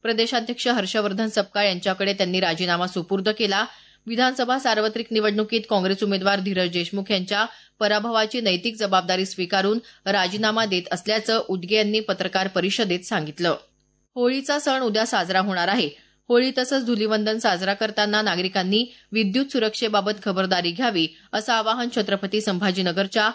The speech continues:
महावितरण विभागातर्फे करण्यात आलं आहे. दरम्यान या सणांच्या काळात शांतता आणि सामाजिक सलोखा राखण्याचं आवाहन परभणीचे जिल्हाधिकारी रघुनाथ गावडे यांनी केलं आहे. जिल्हा शांतता समिती आणि विभाग प्रमुखांच्या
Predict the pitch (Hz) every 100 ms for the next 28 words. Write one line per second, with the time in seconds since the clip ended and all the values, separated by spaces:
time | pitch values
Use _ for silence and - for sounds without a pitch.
0 | - _ - 208 233 240 240 233 240 196
1 | 208 202 202 190 208 208 202 165 185 -
2 | 160 165 220 156 - _ _ _ _ _
3 | 202 233 226 247 262 262 269 233 208 220
4 | 240 240 233 226 226 220 185 208 214 214
5 | 214 202 175 185 226 220 208 190 190 202
6 | 170 185 175 170 170 170 233 156 156 -
7 | _ - 226 226 240 233 254 226 202 214
8 | 208 208 208 220 180 208 208 196 175 170
9 | 185 214 170 185 214 165 170 220 143 -
10 | _ _ - 196 233 254 254 226 220 220
11 | 226 220 208 208 214 208 185 214 208 196
12 | 185 190 180 175 208